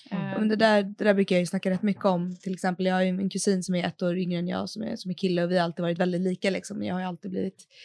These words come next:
Speaker 1: ihopparad med andra kusiner som har varit tjejer. Eh, men en av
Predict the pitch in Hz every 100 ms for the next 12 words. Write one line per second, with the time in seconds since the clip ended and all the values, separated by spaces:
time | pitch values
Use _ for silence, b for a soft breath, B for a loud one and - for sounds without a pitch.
0 | B B - 196 - 185 180 185 180 208
1 | 202 220 196 202 196 190 190 214 240 233
2 | 226 B B B B _ 202 202 196 190
3 | 185 208 202 208